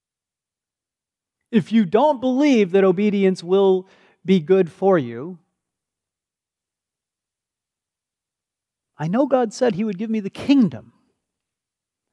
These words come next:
as an inheritance. ten tribes to rule,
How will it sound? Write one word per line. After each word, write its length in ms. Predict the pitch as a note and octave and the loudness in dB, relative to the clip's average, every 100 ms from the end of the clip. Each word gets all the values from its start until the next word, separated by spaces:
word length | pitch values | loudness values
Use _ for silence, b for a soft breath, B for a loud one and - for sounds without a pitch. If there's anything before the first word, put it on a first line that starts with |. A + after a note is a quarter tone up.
| - | 0
as 160 | D#3+ | 2
an 100 | D#3 | 4
inheritance. 800 | D3 B2 B2+ A2 - G2 - - _ _ _ _ _ _ _ _ _ - | 2 2 -2 -4 -12 -18 -18 -20 _ _ _ _ _ _ _ _ _ -4
ten 400 | D#4+ E4+ E4 C4+ | 0 2 0 -2
tribes 640 | - C#4+ C4 A#3 F#3+ - | 2 4 6 4 2 -4
to 120 | G#3 | -4
rule, 540 | G#3 B3+ G#3 C3+ - | -2 0 0 -2 -6